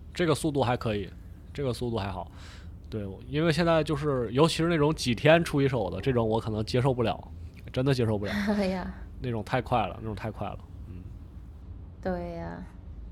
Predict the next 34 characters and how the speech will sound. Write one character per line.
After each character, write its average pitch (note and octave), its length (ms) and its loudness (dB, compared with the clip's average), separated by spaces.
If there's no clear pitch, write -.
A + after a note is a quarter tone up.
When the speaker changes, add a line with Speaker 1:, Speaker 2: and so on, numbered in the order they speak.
Speaker 2:
有 G3+ 120 4
时 B3+ 200 6
候 F#4+ 180 10
是 E4+ 200 4
做 C#4+ 300 10
一 C4 160 4
个 C4+ 120 10
E C4+ 220 4
P B3+ 420 2
嘛， F#3 300 -2
出 E4 220 2
E C#4+ 180 8
P， C4+ 420 4
出 C4+ 240 2
album A3 460 6
的 F#3+ 100 2
话 G3+ 260 6
就 G3+ 220 2
会， F#3+ 140 2
哦， F#3+ 220 0
几 F#3 160 -6
天 F#3+ 220 -2
出 G3 100 -6
一 F#3+ 140 0
张， F3+ 340 -4
几 - 160 -10
天 E3+ 240 -8
出 E3+ 80 -8
一 E3+ 120 -8
张。 E3 280 -10
但 F3 160 -4
是 F3 460 -2
现 A3 220 2
在 A#3 760 8